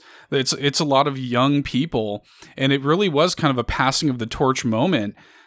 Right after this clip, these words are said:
um, for, for Nintendo kind of passing it on to this kind of new generation of, of, uh, of Mario designers. And, um, I, uh, again, I've said this on the show before, my, my favorite thing about Mario Odyssey is that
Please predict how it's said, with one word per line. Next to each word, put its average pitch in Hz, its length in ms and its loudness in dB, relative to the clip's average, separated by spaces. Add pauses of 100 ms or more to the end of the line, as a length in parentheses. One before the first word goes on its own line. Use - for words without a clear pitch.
(120)
um, 117 440 0
for, 123 380 0
for 139 140 0
Nintendo 143 460 0
kind 117 160 -2
of - 60 -10
passing 127 400 0
it 117 80 -2
on 123 160 2
to 127 100 -6
this 113 220 -4
kind 127 160 0
of 123 100 -4
new 135 220 2
generation 123 640 0
of, 110 240 -4
of, 117 320 -4
uh, 107 240 0 (320)
of 123 140 -2
Mario 147 340 4
designers. 110 800 -2
And, 117 420 -4
um, 113 240 -2
I, 123 220 0 (360)
uh, 110 220 -6
again, 120 240 -2
I've 113 120 -2
said 123 180 0
this 123 160 -2
on 117 80 0
the 113 60 -4
show 117 180 -2
before, 127 320 -2
my, 117 200 0 (300)
my 127 140 2
favorite 143 360 2
thing 139 140 0
about 127 180 0
Mario 120 320 2
Odyssey 123 360 2
is 104 160 -2
that 110 340 2